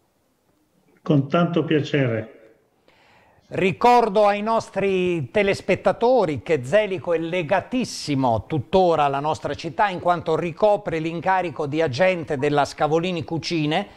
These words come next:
Speaker 2: per la Croazia ed altri paesi balcanici. E ringrazio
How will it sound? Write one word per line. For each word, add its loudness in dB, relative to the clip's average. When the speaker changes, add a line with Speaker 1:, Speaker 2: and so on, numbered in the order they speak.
Speaker 2:
per 2
la 2
Croazia 0
ed -6
altri 0
paesi 0
balcanici. -2
E -4
ringrazio 0